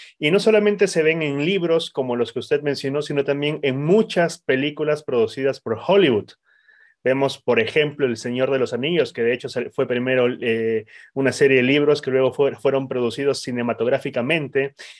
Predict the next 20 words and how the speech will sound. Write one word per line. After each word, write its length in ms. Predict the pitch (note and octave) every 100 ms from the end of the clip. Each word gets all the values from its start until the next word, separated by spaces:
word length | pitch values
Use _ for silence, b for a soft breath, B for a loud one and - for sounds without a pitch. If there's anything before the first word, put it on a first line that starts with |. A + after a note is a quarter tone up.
| B
y 160 | - C#3+
un, 240 | D#3+ E3+ F3+ - - - -
y, 400 | D3+ F3 F3 E3+
y 60 | E3+
muchas 520 | G#3+ C4 A#3 G#3+ -
de 80 | F3
otras 340 | F3 F3+ -
películas 720 | C#3+ D3+ D#3+ D#3 D3+ D#3 - -
que 140 | A#2+
se 180 | - A#2
ven 220 | C3 D3+
hoy 140 | D3 B2+
en 160 | A#2+
día, 320 | A#2+ B2 C#3 B B B
e 80 | C3
incluso 640 | C3 C3 D#3+ D#3 - D#3 C#3+
en 220 | B2 B2
Disney, 420 | E3 G3 - G#2
¿no? 260 | G#2+ D3+ -
Eh, 420 | A#2 A2 A2 G#2+